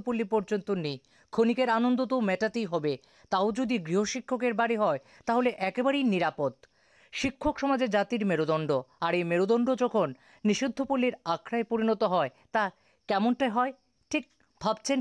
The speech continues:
কেন বলছি এই কথাগুলো? আজ যে সংবাদটুকু আপনারা দেখতে পাচ্ছেন, তা কিন্তু আগরতলার স্বনামধন্য এলাকা মাস্টারপাড়া থেকে তোলা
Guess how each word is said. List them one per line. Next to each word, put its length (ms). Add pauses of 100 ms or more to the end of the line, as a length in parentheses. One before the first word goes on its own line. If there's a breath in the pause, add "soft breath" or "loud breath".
কেন 140 (120)
বলছি 240
এই 80
কথাগুলো? 360 (380 loud breath)
আজ 160 (380 soft breath)
যে 160 (100)
সংবাদটুকু 560 (100)
আপনারা 220 (100)
দেখতে 260
পাচ্ছেন, 320 (420 soft breath)
তা 120
কিন্তু 220 (100)
আগরতলার 460
স্বনামধন্য 500 (100)
এলাকা 180 (120)
মাস্টারপাড়া 560
থেকে 140
তোলা 240